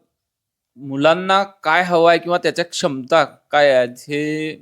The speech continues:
पालकांनी ओळखूनच, अ, त्याच्या करिअरच्या, अ, संधी निवडायला पाहिजेत किंवा करिअरसाठी जो पाथ आहे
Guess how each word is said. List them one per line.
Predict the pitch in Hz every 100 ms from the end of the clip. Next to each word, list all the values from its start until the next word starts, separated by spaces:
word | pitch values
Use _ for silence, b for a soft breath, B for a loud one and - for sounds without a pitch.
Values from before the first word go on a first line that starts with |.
| -
पालकांनी | 139 127 139 151
ओळखूनच, | 147 131 135 147 156 - 151
अ, | 151 147 - _ _ _ _ _ _
त्याच्या | 139 156
करिअरच्या, | 151 139 147 147 147 143 139
अ, | - - 120 123
संधी | 120 131 120 131 127 117
निवडायला | 123 117 117 117
पाहिजेत | 117 117 117
किंवा | 139 143
करिअरसाठी | 143 135 143 143 143 151 131
जो | 139 151
पाथ | - 151 156
आहे | 131